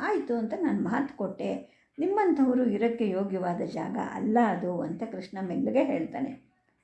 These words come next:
ಭೀಮನಿಗೆ ಆಶ್ಚರ್ಯದ ಮೇಲೆ ಆಶ್ಚರ್ಯ ಆಗುತ್ತೆ. "ನನಗೋಸ್ಕರ ಇದೆಲ್ಲ ಯೋಚನೆ ಮಾಡಿದ್ಯಾ? ಇದೆಲ್ಲ ನನಗೆ ಮೊದಲೇ ಯಾಕೆ ಹೇಳಲಿಲ್ಲ ನೀನು? ಮೊದಲೇ ಹೇಳಿದರೆ ಎಷ್ಟೊಂದು ತೊಂದರೆ ಕಡಿಮೆ ಆಗ್ತಿತ್ತಲ್ಲ ನನಗೆ"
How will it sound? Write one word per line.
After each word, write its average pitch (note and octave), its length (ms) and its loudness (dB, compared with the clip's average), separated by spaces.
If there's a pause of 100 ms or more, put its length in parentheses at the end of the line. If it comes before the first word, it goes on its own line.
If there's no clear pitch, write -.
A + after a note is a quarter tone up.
(220)
ಭೀಮನಿಗೆ A#3 800 2 (520)
ಆಶ್ಚರ್ಯದ A#3+ 560 2
ಮೇಲೆ F#3+ 160 -2
ಆಶ್ಚರ್ಯ G3+ 420 -4
ಆಗುತ್ತೆ. - 400 -6 (540)
"ನನಗೋಸ್ಕರ D#4+ 580 4
ಇದೆಲ್ಲ A3+ 320 4
ಯೋಚನೆ G#3 420 2
ಮಾಡಿದ್ಯಾ? F3+ 520 -4 (460)
ಇದೆಲ್ಲ C#4 360 6
ನನಗೆ A#3+ 280 4
ಮೊದಲೇ G#3 380 0
ಯಾಕೆ G#3+ 360 -2
ಹೇಳಲಿಲ್ಲ F#3 360 -2
ನೀನು? F3+ 500 -4 (220)
ಮೊದಲೇ D#4 320 6
ಹೇಳಿದರೆ A#3 480 2
ಎಷ್ಟೊಂದು C#4 500 0
ತೊಂದರೆ A3 280 0
ಕಡಿಮೆ G3+ 320 -2
ಆಗ್ತಿತ್ತಲ್ಲ G3+ 640 -2
ನನಗೆ" E3+ 420 0